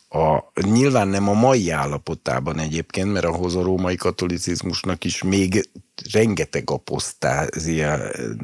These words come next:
kell keresztül mennie, hogy ennyire elszakadjon.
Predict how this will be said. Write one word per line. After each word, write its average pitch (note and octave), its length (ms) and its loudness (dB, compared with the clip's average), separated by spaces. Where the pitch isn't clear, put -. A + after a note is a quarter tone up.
kell C#2+ 200 0
keresztül D2 580 -4
mennie, D#2 340 -4
hogy D3 160 -4
ennyire D#2 540 -2
elszakadjon. C2+ 1120 -4